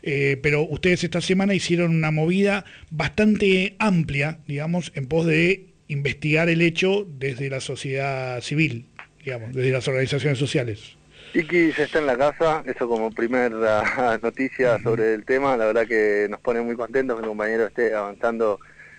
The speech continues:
Speaker 2: en su recuperación. Eh, efectivamente, el lunes pasado hicimos la presentación de una comisión investigadora sobre violencia en el territorio,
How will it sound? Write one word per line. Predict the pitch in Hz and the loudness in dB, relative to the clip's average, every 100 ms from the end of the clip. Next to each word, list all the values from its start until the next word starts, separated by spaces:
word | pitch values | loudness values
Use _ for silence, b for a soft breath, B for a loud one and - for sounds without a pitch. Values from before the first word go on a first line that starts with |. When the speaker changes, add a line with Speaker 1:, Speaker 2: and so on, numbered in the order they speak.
| B 127 | B -6
Speaker 2:
en | 113 | -4
su | 120 | -2
recuperación. | 113 107 110 113 110 - 110 98 92 B B B - | -2 -2 -2 0 0 0 -2 -2 -10 B B B -4
Eh, | 120 117 117 110 | 0 2 2 2
efectivamente, | - 120 143 151 160 147 | 0 -4 -2 -2 0 -2
el | |
lunes | 139 147 - | 0 -4 -2
pasado | 127 147 156 147 | -2 0 2 0
hicimos | 139 127 | -4 -4
la | 120 | -4
presentación | 113 110 120 117 - 131 127 | -4 -8 -6 -6 -4 -4 -4
de | 123 | -4
una | 117 | -4
comisión | 113 117 104 127 120 | -4 -8 -6 -6 -4
investigadora | 113 - 120 120 117 | -6 -2 0 2 0
sobre | 120 110 107 104 | -2 0 2 2
violencia | 113 123 113 117 | 2 0 0 -2
en | |
el | 107 | 0
territorio, | 117 117 127 156 160 160 | 0 -2 0 2 4 2